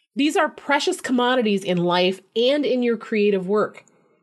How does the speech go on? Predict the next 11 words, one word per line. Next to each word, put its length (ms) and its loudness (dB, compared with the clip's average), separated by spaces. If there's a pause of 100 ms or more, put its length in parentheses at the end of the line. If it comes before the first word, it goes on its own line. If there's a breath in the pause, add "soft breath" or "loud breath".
(120)
Make 400 0
sure 360 0
you're 160 2
getting 360 -2
the 80 0
best 420 -4
possible 420 0
return 340 0
on 100 2
your 120 2
investment 640 0